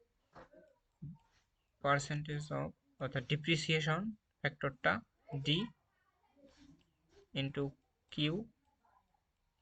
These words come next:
into টাকা। এই সূত্রটা একটু মনে রাখবা, হ্যাঁ? এটা যদি কি হয়, লস ফ্রি হয়,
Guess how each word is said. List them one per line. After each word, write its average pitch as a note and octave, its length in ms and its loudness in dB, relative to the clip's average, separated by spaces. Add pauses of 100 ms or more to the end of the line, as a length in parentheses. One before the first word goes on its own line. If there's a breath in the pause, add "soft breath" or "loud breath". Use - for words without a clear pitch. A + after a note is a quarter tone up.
(580)
into C3+ 340 -4 (240)
টাকা। - 260 -2 (1400)
এই F#3 120 4
সূত্রটা F3 360 2
একটু F#3 180 -2
মনে D#3 200 4
রাখবা, A#2 320 0
হ্যাঁ? G#3+ 160 0 (600)
এটা D3 180 6
যদি D#3+ 200 0
কি F#3 200 0
হয়, D#3 180 6
লস D#3+ 300 10
ফ্রি E3 240 4
হয়, - 220 -2